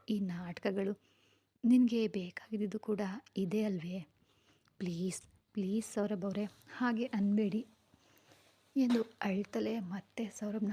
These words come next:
ಕೈ ಹಿಡಿದ್ಲು ಅಕ್ಷತಾ. ಯಾವ ಎಮೋಷನಲ್ಗೂ ಮಣಿಯದವನು ಅಕ್ಷತಾಳ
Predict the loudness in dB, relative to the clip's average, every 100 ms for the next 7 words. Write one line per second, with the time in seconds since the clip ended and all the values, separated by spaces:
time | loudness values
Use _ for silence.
0 | -2 -4 0 0 0 -2 -2 -2 -2 -2
1 | -4 -6 -4 -6 -8 _ _ _ _ _
2 | _ _ _ _ _ _ _ -20 _ _
3 | 0 2 0 -2 -2 0 0 0 0 0
4 | 0 2 2 2 0 0 2 2 0 -6
5 | _ -20 _ -20 _ -10 -8 -8 -6 -4